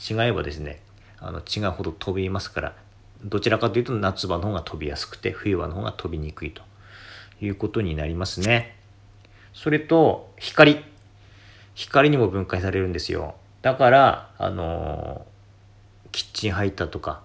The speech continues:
カネオブリーチとか、三ツ江ブリーチとかっていうのは、青色と言いますか、青か、緑。緑とか青とか着色されてますよね、ボトルが。これは光が通らないように、光で分解されないように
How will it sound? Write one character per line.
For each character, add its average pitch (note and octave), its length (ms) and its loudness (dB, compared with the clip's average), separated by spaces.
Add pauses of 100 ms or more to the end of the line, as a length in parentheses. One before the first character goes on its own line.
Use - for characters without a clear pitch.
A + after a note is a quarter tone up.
(140)
カ - 140 -2
ネ F#2 220 -2
オ F2+ 120 -2
ブ F#2+ 180 -2
リ F#2+ 160 0
ー F#2+ 40 -6
チ - 140 -6
と - 80 -8
か、 D2+ 100 -8
三 F#2 140 0
ツ - 180 -4
江 F2+ 120 2
ブ F#2 160 -2
リ G2 100 0
ー G2 60 -2
チ - 100 -4
と - 80 -8
か D2+ 120 -6
っ D2 60 -8
て - 120 -12
い - 0 -
う - 40 -6
の F#2 100 -2
は、 A2 320 4 (500)
青 G#2 360 2
色 G#2 360 0
と - 100 -8
言 G2+ 120 2
い - 20 0
ま G#2+ 160 0
す - 160 -6
か、 - 240 -6
青 G2+ 240 2
か、 - 340 -6
緑。 G#2 460 2 (360)
緑 A2 360 6
と - 80 -6
か - 180 -2
青 G2+ 160 2
と - 80 -2
か - 100 -8
着 - 280 0
色 - 180 -6
さ D3+ 100 4
れ C#3 60 2
て C#3 100 4
ま C#3+ 120 6
す - 80 0
よ F2+ 80 4
ね、 B2 80 4
ボ G2 100 0
ト F2 140 0
ル E2+ 100 -2
が。 D#2 160 -4 (1400)
こ - 100 2
れ B2+ 60 8
は C3+ 180 8
光 C#3+ 460 2
が C#3 500 6
通 B2 180 2
ら C#3+ 120 6
な B2+ 100 6
い F#2+ 80 2
よ F2 80 0
う D2+ 60 -2
に、 E2+ 80 -6
光 B2+ 340 0
で A2 60 2
分 A2 180 0
解 A#2 160 2
さ A#2+ 140 2
れ B2 100 4
な B2+ 140 0
い C3+ 80 -2
よ D3+ 140 2
う - 20 0
に C#3+ 360 0